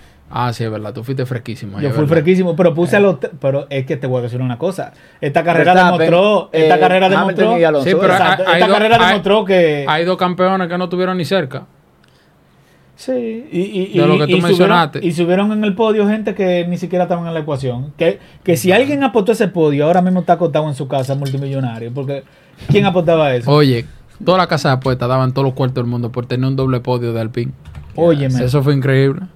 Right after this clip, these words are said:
Speaker 2: Yo creo que nadie votó a eso.
Speaker 1: No,
Speaker 2: No hay
Speaker 1: nadie,
Speaker 2: forma,
Speaker 1: nadie,
Speaker 2: no hay
Speaker 1: nadie,
Speaker 2: forma.
Speaker 1: pero ven acá.
Speaker 2: ¿Quién esperaba eso?
Speaker 1: Señores, recuerden que Alpine antes de esta carrera estaba en la novena posición en el
Speaker 3: Un
Speaker 1: campeonato de
Speaker 3: tractor.
Speaker 1: conductores.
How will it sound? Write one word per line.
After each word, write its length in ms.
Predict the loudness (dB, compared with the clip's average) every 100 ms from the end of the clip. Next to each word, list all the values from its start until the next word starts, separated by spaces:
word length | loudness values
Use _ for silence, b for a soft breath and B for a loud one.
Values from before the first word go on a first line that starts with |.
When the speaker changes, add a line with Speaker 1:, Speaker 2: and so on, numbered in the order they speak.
| -12
Speaker 2:
Yo 160 | -6 -2
creo 120 | -2
que 120 | -2
nadie 260 | -4 -6 -8
votó 220 | -8 -6
a 80 | -8
eso. 140 | -8 -12 -4
Speaker 1:
No, 220 | 2 4
Speaker 2:
No 80 | 4
hay 60 |
Speaker 1:
nadie, 100 | 4
Speaker 2:
forma, 140 | 4 4
Speaker 1:
nadie, 120 | 4
Speaker 2:
no 60 | 2
hay 60 |
Speaker 1:
nadie, 140 | 2 2
Speaker 2:
forma. 60 |
Speaker 1:
pero 160 | 4 4
ven 80 | 4
acá. 260 | 4 0 0
Speaker 2:
¿Quién 140 | -2
esperaba 420 | 0 2 4 2
eso? 80 | 0
Speaker 1:
Señores, 400 | 0 2 0 0
recuerden 420 | -2 0 0 0
que 80 | 0
Alpine 340 | -2 -2 -2 -2
antes 180 | -2
de 40 | -2
esta 140 | -2
carrera 320 | -2 -2 -2 0
estaba 260 | 0 0
en 80 | 0
la 80 | 0
novena 320 | 0 -2 -2
posición 400 | -4 -4 -4 -2
en 40 | -2
el 40 |
Speaker 3:
Un 60 | -2
Speaker 1:
campeonato 360 | 2 2 2
de 40 | 0
Speaker 3:
tractor. 180 | 2 4
Speaker 1:
conductores. 380 | 4 2 0